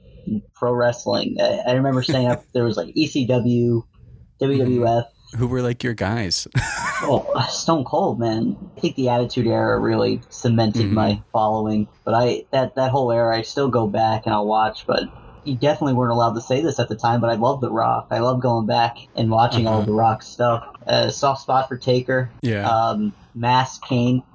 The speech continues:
Speaker 2: Yeah, I saw Undertaker retire at that WrestleMania before
Speaker 1: Oh,
Speaker 2: he
Speaker 1: man.
Speaker 2: didn't retire, like, five times. But you know what I always thought was funny is, like, it was amazing how there was just, like, a period of time,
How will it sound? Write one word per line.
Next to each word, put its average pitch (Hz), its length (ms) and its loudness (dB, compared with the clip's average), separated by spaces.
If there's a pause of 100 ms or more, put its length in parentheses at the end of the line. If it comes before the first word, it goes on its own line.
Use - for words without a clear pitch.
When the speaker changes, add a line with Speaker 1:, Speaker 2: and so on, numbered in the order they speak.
Speaker 2:
Yeah, 110 180 -2
I 120 80 -2
saw 135 360 -2
Undertaker 123 560 -2
retire 110 500 -2
at 98 140 -4
that 107 160 -2
WrestleMania 107 680 -2
before 104 240 -2
Speaker 1:
Oh, 139 140 2
Speaker 2:
he 113 160 2
Speaker 1:
man. 120 240 4
Speaker 2:
didn't 123 100 0
retire, 101 460 -4
like, 98 200 -4
five 98 260 -4
times. 101 380 -6
But 107 300 -6
you 139 80 0
know 147 120 0
what 170 100 -2
I 160 40 -2
always 147 200 -4
thought 147 120 -6
was 131 140 -2
funny 110 340 -2
is, 107 200 -2
like, 92 340 -6 (560)
it 127 60 -2
was 147 160 -2
amazing 110 540 -2
how 101 120 -2
there 104 140 -2
was 104 160 -2
just, - 180 -4
like, 110 140 -6
a 98 80 -8
period 117 360 -2
of 107 140 -6
time, 98 500 -4